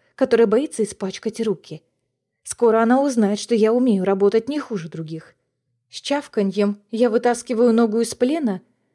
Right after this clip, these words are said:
и в ту же минуту меня с силой толкают вперёд. Я падаю лицом в грязь, смешанную с поросячьим навозом. Вёдра летят в стороны, остатки еды фонтаном разлетаются по загону,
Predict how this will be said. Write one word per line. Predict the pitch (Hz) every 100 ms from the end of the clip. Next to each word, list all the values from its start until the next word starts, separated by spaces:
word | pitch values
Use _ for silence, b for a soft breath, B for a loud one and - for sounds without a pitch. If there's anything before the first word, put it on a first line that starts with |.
| _
и | 254
в | 247
ту | - 302 269
же | 214
минуту | 240 254 277 294 254
меня | 240 240 247
с | 240
силой | - - 302 220 202
толкают | 233 240 247 262 254
вперёд. | - 285 269 165 - _ _ _ _ _ _ -
Я | 220 220
падаю | 240 269 202 226
лицом | 233 240 240
в | 202
грязь, | 214 254 202 - - _ _
смешанную | - - 233 208 220 214 208
с | -
поросячьим | 220 233 233 208 202 240 220
навозом. | 233 240 220 170 180 175 _ _ _ _ _
Вёдра | 226 320 226 214
летят | 208 214 202
в | -
стороны, | - 294 285 233 226 208 _ _ _ _
остатки | 254 247 262 262 -
еды | 240 262 214 320
фонтаном | 220 208 214 208 208
разлетаются | 208 202 202 214 208 202 202
по | 202
загону, | 208 190 240 294 226